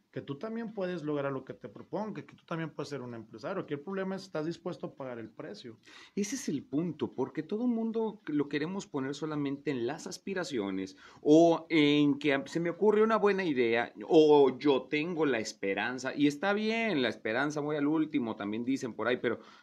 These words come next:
Speaker 2: qué bueno que tienes todas estas ideas buenas, pero falta pagar el precio, falta, o sea, ya fuiste a la tienda, ya te lo
Speaker 1: <laughs>
Speaker 2: probaste, dices, "Sí es para mí, sí encajamos, me veo bastante bien", ok,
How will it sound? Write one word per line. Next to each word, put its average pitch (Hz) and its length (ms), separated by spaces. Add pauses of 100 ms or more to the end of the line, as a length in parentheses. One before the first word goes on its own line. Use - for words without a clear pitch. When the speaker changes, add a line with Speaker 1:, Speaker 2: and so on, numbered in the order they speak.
(120)
Speaker 2:
qué 180 140
bueno 180 280
que 180 120
tienes 180 340
todas 180 280
estas 165 520 (140)
ideas 170 760
buenas, 147 720 (360)
pero 123 200
falta - 420
pagar 196 260
el 202 80
precio, 175 640
falta, 123 420
o 135 60
sea, 123 200 (200)
ya 120 240
fuiste 131 280
a 180 40
la 214 120
tienda, 190 580
ya 127 220
te 127 120
lo 160 160
Speaker 1:
<laughs> - 40
Speaker 2:
probaste, 196 880
dices, 135 340
"Sí 131 240
es 135 120
para 180 260
mí, 165 340
sí 165 160
encajamos, 151 640
me 139 120
veo 123 160
bastante 147 440
bien", 139 420
ok, 127 240